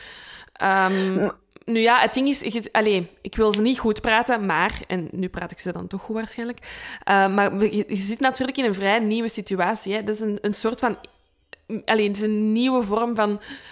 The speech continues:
Speaker 1: ehm, migrantenstroom die, die naar Groot-Brittannië
Speaker 2: Mhm.
Speaker 1: komt. Eh, het is waarschijnlijk voor veel mensen de eerste, eh, zwarte gezinnen dat ze zien.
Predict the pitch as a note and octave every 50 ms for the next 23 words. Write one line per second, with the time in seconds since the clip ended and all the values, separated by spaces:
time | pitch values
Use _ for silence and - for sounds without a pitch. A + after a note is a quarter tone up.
0 | - - - - G3+ F#3+ F#3 F3+ F3+ F#3 F#3+ F3+ - - - G3+ G3+ G3 F#3+ F#3
1 | - G3+ F#3 F#3+ A3 A#3 - B3 A#3+ A#3+ A#3 A3+ A3 G#3+ A3 - - - - -
2 | - G#3 - - - A3+ G#3+ A3 A#3 B3 A#3+ G#3 G#3 G3+ G3 F#3+ F#3 F3+ F#3 F#3+
3 | F#3+ F#3 F3+ - - F#3+ G3 F#3+ F#3+ F#3 F3+ F3+ G3 F#3+ F#3+ F#3+ F#3+ F#3 E3+ D#3+
4 | D#3+ D#3+ D#3+ A#3+ A3+ A#3 A#3+ - - - - - - - - - - - - G3+
5 | G3+ G3 - C#4+ C#4+ - B4 B4+ B4+ - A4+ A4 G#4+ - D#4 C#4 G#3 A3 A#3 A#3
6 | A#3+ A#3 A#3+ B3 B3 - C4 B3+ B3 G#3 A3+ - - G#3 G#3+ A#3 - - - B3+
7 | A#3+ A#3 A#3 A3+ - - - - - - - _ - - G3+ G3 F#3+ F#3+ G3 G3
8 | F#3+ G3 F#3+ - - - G3+ - - G#3 G#3 A3+ - A#3+ G#3 A3 E3 G3 G#3 A3+
9 | G#3+ G#3+ G3+ - - F#3 F#3+ F#3 - G3 G3+ A#3 C#4+ D#4+ E4 D#4+